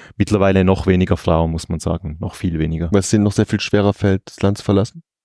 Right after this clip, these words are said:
Speaker 1: Ja, und weil der Weg einfach so schwer ist, dass eigentlich nur Männer, ich sag mal, flüchten oder,
Speaker 2: Mhm.
Speaker 1: ja.
Speaker 2: Man muss sich ja vor Augen führen, dass da Menschen ihre Geschichte erzählt haben, die haben ein Trauma erlebt.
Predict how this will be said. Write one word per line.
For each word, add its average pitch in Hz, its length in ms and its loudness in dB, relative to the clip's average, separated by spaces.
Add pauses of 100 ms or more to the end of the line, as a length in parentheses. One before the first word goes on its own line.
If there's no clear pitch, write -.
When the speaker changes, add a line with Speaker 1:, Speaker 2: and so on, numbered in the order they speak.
(120)
Speaker 1:
Ja, 92 320 4
und 90 240 0
weil 85 180 2
der 80 160 0
Weg 82 220 2
einfach 85 240 0
so 82 340 2
schwer 82 380 2
ist, - 180 0
dass - 140 -2
eigentlich 82 320 2
nur 80 220 4
Männer, 80 340 2 (440)
ich - 100 -6
sag - 180 0
mal, 165 260 2 (260)
flüchten 87 500 0
oder, 80 380 4
Speaker 2:
Mhm. 98 240 0 (100)
Speaker 1:
ja. 82 220 2 (760)
Speaker 2:
Man 113 100 4
muss 147 120 2
sich 151 60 6
ja 120 40 4
vor - 160 -4
Augen 127 220 0
führen, 117 280 2
dass 110 160 0
da 104 120 2
Menschen 120 640 2
ihre 101 220 2
Geschichte - 360 0
erzählt 107 340 0
haben, 98 220 2
die 95 100 2
haben 95 140 2
ein 78 140 0
Trauma 90 440 2
erlebt. 76 400 0